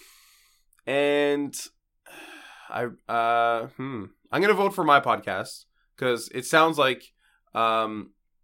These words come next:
it sounds like you need a change in your, in your life.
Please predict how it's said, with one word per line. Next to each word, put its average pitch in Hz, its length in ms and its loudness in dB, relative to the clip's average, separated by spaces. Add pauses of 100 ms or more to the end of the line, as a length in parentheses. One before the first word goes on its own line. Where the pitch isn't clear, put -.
(1040)
it - 100 -16
sounds 151 240 2
like 127 180 -2
you 131 100 -2
need 127 160 -2
a 107 80 -6
change 104 500 -10
in 110 120 -8
your, 98 260 -6
in 104 220 -10
your 95 140 -6
life. - 420 -8